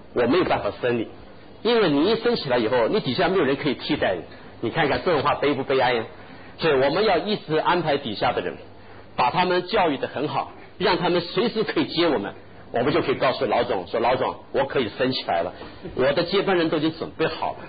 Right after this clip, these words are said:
我已经闲了很久在等这个机会。”你可以这样子讲话，对不对？不然你凭什么叫人家升你呢？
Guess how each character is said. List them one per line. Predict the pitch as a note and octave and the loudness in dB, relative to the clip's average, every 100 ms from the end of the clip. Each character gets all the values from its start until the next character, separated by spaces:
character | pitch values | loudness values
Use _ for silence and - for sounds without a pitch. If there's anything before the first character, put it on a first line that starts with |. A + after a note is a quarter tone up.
| - - - - | -12 -10 -6 0
我 | F#3 | 2
已 | |
经 | G#3 | 2
闲 | A3 - D#3+ | 0 -2 0
了 | G3+ | 0
很 | C#3+ A2 B2+ G3 | 0 -2 -2 0
久 | D#3 | -2
在 | B2 | 0
等 | F3 C3+ - | -2 -2 -2
这 | |
个 | D3 C#3+ | -2 -2
机 | - C#3 | -2 -2
会。” | D3 C#3 - F2+ - - - - - - | 0 0 -2 -6 -4 -4 -6 -8 -10 0
你 | A3+ | 0
可 | - A3+ | 2 2
以 | B3 | 0
这 | B3+ | 0
样 | G3 | 0
子 | D#3+ | 0
讲 | D#3+ - | -2 -2
话， | - C3 - | 0 -2 2
对 | A#3+ | 2
不 | G#3 | 2
对？ | F3+ - - - - - | 2 -2 -10 -20 -20 -4
不 | C4+ | 0
然 | C#4+ | 2
你 | B3+ | 2
凭 | D#3+ - C#4+ | 0 -2 0
什 | G#3+ | 2
么 | F#3+ | 0
叫 | F#3+ G#3+ | 2 2
人 | F#3 | 2
家 | G#3 G3+ | 0 0
升 | A3 G#3+ | 2 2
你 | D3 | 2
呢？ | F#2+ | -2